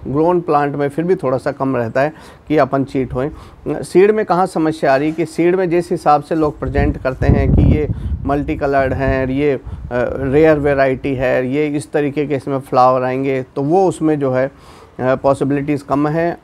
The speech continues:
हाँ, कुछ, अ, बाहर के seller ज़रूर हैं, India के बाहर के, जो मल्टी कट-, color, मल्टी पेटल seeds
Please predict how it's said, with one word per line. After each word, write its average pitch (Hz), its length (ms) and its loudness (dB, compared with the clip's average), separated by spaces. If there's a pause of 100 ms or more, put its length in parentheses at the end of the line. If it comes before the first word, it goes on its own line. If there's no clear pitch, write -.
(140)
हाँ, 160 360 2
कुछ, - 260 -2
अ, 127 400 0
बाहर 139 420 2
के 175 120 -2
seller 151 340 0
ज़रूर 135 360 -2
हैं, 143 180 -2
India 127 260 0
के 127 140 -2
बाहर 123 300 2
के, 160 180 -4 (380)
जो 165 140 4
मल्टी 156 340 2
कट-, - 420 0
color, 160 300 4
मल्टी 135 340 -2
पेटल 156 360 -2
seeds 156 480 -4